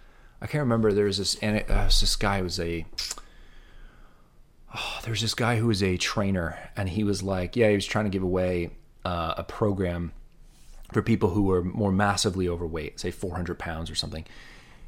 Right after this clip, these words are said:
And, you know, you get them to lose, like, twenty-five pounds. And the, the concept was, well, you're getting people to lose twenty-five pounds, you're getting them to start dieting, like, this is a big deal.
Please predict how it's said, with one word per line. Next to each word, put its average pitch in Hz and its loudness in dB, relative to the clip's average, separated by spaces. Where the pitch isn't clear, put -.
And, 113 8
you 113 8
know, 107 6
you 104 6
get 110 6
them 98 0
to 98 0
lose, - 12
like, 92 12
twenty-five 92 12
pounds. 92 2
And 87 0
the, 87 -2
the - -2
concept 120 4
was, 90 0
well, 98 4
you're 104 -2
getting 101 2
people 95 -2
to 90 -2
lose 90 -2
twenty-five 90 -6
pounds, 127 2
you're 98 -2
getting 87 -4
them 80 -8
to - -2
start - -4
dieting, 104 4
like, 90 -6
this 90 -8
is 85 -8
a 85 -8
big 87 -6
deal. 90 2